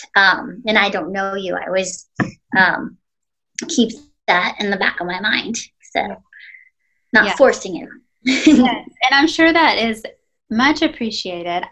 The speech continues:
Speaker 2: I, however, am one of those people, I'm like, "Yes, slather me in oils." <laughs> I don't, I mean, you know, you're just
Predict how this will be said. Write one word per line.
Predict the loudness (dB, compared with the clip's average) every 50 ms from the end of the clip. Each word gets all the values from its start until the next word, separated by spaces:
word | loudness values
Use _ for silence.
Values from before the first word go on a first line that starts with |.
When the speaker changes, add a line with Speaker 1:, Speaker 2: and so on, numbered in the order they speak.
| _ -2
Speaker 2:
I, | 0 2 2 2 0 0 -2 -2 -4 -6 -6
however, | -4 -4 -2 -2 -2 -2 -4 -4
am | -4 -4 -4
one | -4 -4 -4
of | -6 -8
those | -8 -10 -10 -8
people, | -10 -10 -8 -6 -6 -4
I'm | -4 -4 -4 -6 -6 -6
like, | -6 -4 -4 -4 -6 -8 -12 _ -20 _ _ _ _ _ _ _ _ _ _ _ _ _ _ _ _ _ _ _ _ _ _ _ _
"Yes, | -2 0 2 2 0 -2 -6 -16 -20 -20 _
slather | _ -20 -4 2 2 4 4 4 2 2 2
me | 2 2 2
in | 2 0
oils." | 0 0 2 2 2 4 4 2 4 2 2 0
<laughs> | 0 0 0 -2 0 2
I | 2 2 2 2 0 0 2 2 2 2 2 2
don't, | 2 0 0 -2 -2 -2
I | -4 -4 -2
mean, | -4 -6 -6 -8 -8 -12 -12 -16 -16 -16 -2 0
you | 0 2 2
know, | 2 2 2 0 0
you're | -2 0 -2 -2 -2
just | -2 -2 -4 -4 -6 _ _ _ -20 -20